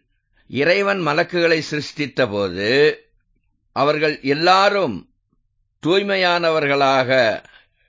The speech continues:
சிருஷ்டிக்கப்பட்டிருந்தார்கள். ஆரம்ப காலத்தில் தீமையான மலக்குகள் சிருஷ்டிக்கப்படவில்லை. ஆதியில் இப்லீஸ் என்பவனை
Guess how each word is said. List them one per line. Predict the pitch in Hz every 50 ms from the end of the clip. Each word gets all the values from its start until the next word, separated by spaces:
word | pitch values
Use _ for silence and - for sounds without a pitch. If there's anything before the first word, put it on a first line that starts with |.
| _ _ - -
சிருஷ்டிக்கப்பட்டிருந்தார்கள். | 135 123 - - 139 131 - 117 98 - 110 95 - - 101 98 95 92 95 95 87 82 101 113 104 82 - _ _ _ _ _ _ _ _ _ _ _ _ _ _ _ _ _
ஆரம்ப | - 123 156 180 190 196 196 196 190 190
காலத்தில் | 185 175 151 139 131 127 110 85 - 107 110 120 131 147 147 - - _ _ _ _ _ _ - -
தீமையான | 160 180 190 190 196 196 196 190 196 196 196 202 196 190 175 - _ _
மலக்குகள் | - 139 147 160 165 - - 160 170 160 160 151 127 104 85 - _ _ _ -
சிருஷ்டிக்கப்படவில்லை. | - - 151 139 - - 160 131 - 147 - - 139 131 127 120 113 107 110 107 107 104 90 - - _ _ _ _ _ _ _ _ _ _ _ _ -
ஆதியில் | 104 117 123 107 113 113 123 147 170 170 - _ _ _ _ _ _ _ _ -
இப்லீஸ் | 113 117 117 135 143 151 143 -
என்பவனை | 131 120 113 110 107 107 104 104 104 113 131